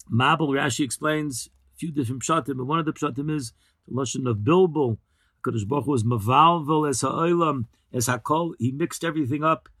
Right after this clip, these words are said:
That's what happened, the gases and the, and the, and the, the, the floods that took place from the Tahamis Rabbah, from the Arubas Hashemayim. Everything was completely, completely destroyed. Rabbi Isai, we're living in a world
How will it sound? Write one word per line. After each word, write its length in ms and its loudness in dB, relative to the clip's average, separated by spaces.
That's 180 -4
what 100 -2
happened, 380 -2
the 60 0
gases 840 -4
and 200 -8
the, 120 -6
and 160 -4
the, 180 -4
and 140 -2
the, 220 -4
the, 240 -10
the 60 -6
floods 540 -2
that 160 -4
took 180 -4
place 460 -4
from 200 0
the 80 -4
Tahamis 540 0
Rabbah, 320 2
from 160 -8
the 60 -2
Arubas 360 -2
Hashemayim. 640 -4
Everything 400 -4
was 160 -8
completely, 540 -4
completely 480 -6
destroyed. 640 -2
Rabbi 280 2
Isai, 300 0
we're 160 2
living 380 -2
in 80 -2
a 60 0
world 480 0